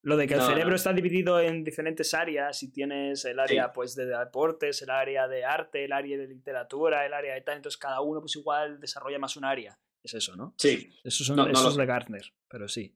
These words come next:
Speaker 1: dime.
Speaker 2: Bueno, pues eso. <laughs> Pues el pavo, el pavo salía diciendo que no, que eso es algo que, que no tiene ninguna prueba. En plan de que,
Speaker 1: Hmm.
Speaker 2: eh, si tú, en plan de que la gente, o por así decirlo, o es inteligente o no es inteligente. Otra cosa luego es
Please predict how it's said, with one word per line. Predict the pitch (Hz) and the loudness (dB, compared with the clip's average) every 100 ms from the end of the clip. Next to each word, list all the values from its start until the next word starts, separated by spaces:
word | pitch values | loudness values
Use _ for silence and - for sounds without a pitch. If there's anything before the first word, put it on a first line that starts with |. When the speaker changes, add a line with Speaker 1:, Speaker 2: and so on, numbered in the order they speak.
| - | -12
Speaker 1:
dime. | 113 120 | 0 0
Speaker 2:
Bueno, | 101 _ - _ | 0 _ -20 _
pues | - 117 | 0 2
eso. | 123 - | 0 -2
<laughs> | 180 - - 202 190 170 196 - - - _ _ - | -2 -2 -2 2 2 4 0 -2 -18 -20 _ _ 4
Pues | 165 156 | 4 6
el | 147 | 4
pavo, | 180 214 180 180 - - _ - | 6 6 6 4 -4 -20 _ -10
el | 131 127 | -10 -6
pavo | 143 170 | -4 -4
salía | 170 160 160 | -4 -4 -4
diciendo | 156 143 160 196 208 | -4 -4 -4 -2 -4
que | 131 123 | -4 -6
no, | 123 - | -8 -8
que | 127 | -4
eso | 123 - 131 | -2 -2 -2
es | 123 | -2
algo | 135 135 139 | -2 -2 0
que, | 139 120 120 | 0 -2 -4
que | 131 | -2
no | 131 135 | -2 0
tiene | 135 143 | 2 2
ninguna | 127 117 120 110 | 0 -4 -4 -4
prueba. | 101 95 107 - | -8 -6 -6 -6
En | 117 | -2
plan | 120 113 | 0 0
de | 113 | 0
que, | 117 113 113 110 - - | -2 -2 -4 -6 -10 -6
Speaker 1:
Hmm. | 147 127 | 2 6
Speaker 2:
eh, | 120 120 117 | 8 8 8
si | 131 127 | 4 6
tú, | 156 156 156 156 156 | 10 10 10 10 6
en | 143 | 4
plan | 127 123 | 2 2
de | 123 | 2
que | 123 | 2
la | 117 | 4
gente, | 160 170 190 226 175 | 2 2 2 2 2
o | 120 120 - _ - - | 0 -2 -4 _ -18 -2
por | 123 | -2
así | 123 | 2
decirlo, | 160 139 123 117 143 | 0 0 -2 -2 4
o | 160 | 4
es | 170 | 4
inteligente | 185 170 160 190 190 214 | 0 0 0 -2 2 2
o | - | 2
no | 143 143 | 2 2
es | - | 2
inteligente. | 143 120 107 110 104 | -6 -6 -6 -8 -2
Otra | 110 165 170 | 0 2 2
cosa | 190 180 | 2 4
luego | 175 160 180 | 4 6 6
es | 233 | 4